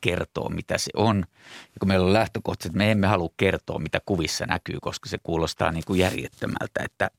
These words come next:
miten luonto-ohjelmissahan kerrotaan, nyt siinä on karhu ja nyt se kävelee ja nyt se syö. Vaan me haluttiin kuvia, että kuvat kertoo niinku omaa tarinaansa. Ja sit tärkeänä elementtinä mun täytyy niinku ohjaajana lisätä siihen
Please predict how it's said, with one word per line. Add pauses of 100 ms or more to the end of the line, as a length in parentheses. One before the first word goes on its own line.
(140)
miten (760)
luonto-ohjelmissahan
kerrotaan, (720)
nyt
siinä
on
karhu
ja
nyt
se
kävelee
ja
nyt
se (140)
syö. (640)
Vaan
me (180)
haluttiin (340)
kuvia,
että
kuvat
kertoo
niinku
omaa
tarinaansa. (260)
Ja
sit (360)
tärkeänä
elementtinä
mun
täytyy
niinku
ohjaajana
lisätä
siihen